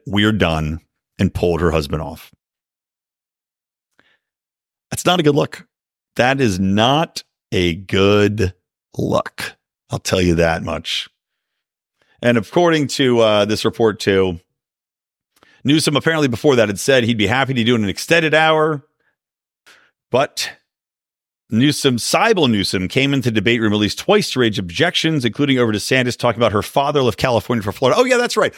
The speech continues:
Also, DeSantis pointed out that Gavin, that, uh, I'm sorry, Jennifer Seibel Newsom's parents had left for California, or left California for Florida, which is true.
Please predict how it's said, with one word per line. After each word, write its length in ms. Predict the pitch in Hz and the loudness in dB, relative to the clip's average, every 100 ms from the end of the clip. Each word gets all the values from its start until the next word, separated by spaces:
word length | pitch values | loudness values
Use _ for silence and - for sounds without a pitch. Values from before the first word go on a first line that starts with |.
| - | -2
Also, 320 | 214 139 101 - _ _ - | 0 2 -2 -6 _ _ -8
DeSantis 540 | - 147 175 208 190 | -4 -2 0 -2 -2
pointed 220 | - 185 180 | -2 2 2
out 120 | 156 | 2
that 220 | 151 123 | -2 0
Gavin, 460 | 165 165 156 135 - - | -2 0 -4 -6 -8 -4
that, 180 | 143 | -2
uh, 140 | 135 131 | 0 0
I'm 80 | 135 | -2
sorry, 280 | 127 107 87 - - _ _ _ - 117 | 0 0 -2 -12 -20 _ _ _ -18 -14
Jennifer 520 | 113 110 160 180 156 | -12 -4 -4 -2 -4
Seibel 640 | 127 - - 165 185 120 110 | -4 -4 -2 0 0 0 2
Newsom's 580 | 110 104 113 107 - - - | 2 0 -2 -4 -4 -10 -4
parents 340 | 180 156 107 | -2 -2 0
had 120 | 113 | 0
left 260 | 107 110 - | 2 0 -2
for 100 | 101 | -4
California, 500 | - 107 95 110 104 | -2 -2 -2 -2 -2
or 100 | 110 - | -2 -2
left 180 | 120 | -2
California 360 | - 104 117 95 | 0 -2 -2 -6
for 80 | 110 | -4
Florida, 300 | - 123 90 | 0 0 0
which 80 | 98 | -4
is 80 | |
true. 200 | - - | -10 -12